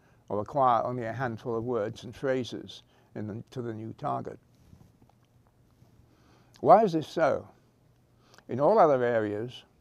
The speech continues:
<clears throat> from tying shoelaces or riding bicycles to high-level math or physics, adults are much better learners than small children. So the reason cannot be that children have some arsenal of learning skills that adults lack.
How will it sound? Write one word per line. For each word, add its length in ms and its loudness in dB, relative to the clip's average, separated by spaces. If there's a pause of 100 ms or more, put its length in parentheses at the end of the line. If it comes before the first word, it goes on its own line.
(120)
<clears throat> 1040 -6
from 220 -2
tying 600 -2
shoelaces 800 -2 (300)
or 160 -4
riding 380 0
bicycles 800 -2 (440)
to 100 -6
high-level 500 2
math 320 -6
or 160 -6
physics, 540 -6 (480)
adults 380 2
are 20 0
much 320 -2
better 200 2
learners 440 -2
than 100 -8
small 380 -10
children. 520 -6 (520)
So 120 0
the 120 2
reason 340 2
cannot 400 2
be 160 -6
that 180 -8
children 440 -4
have 200 -6
some 240 -6
arsenal 560 -4
of 120 -8
learning 400 -4
skills 480 -6
that 160 -12
adults 440 -8
lack. 400 -10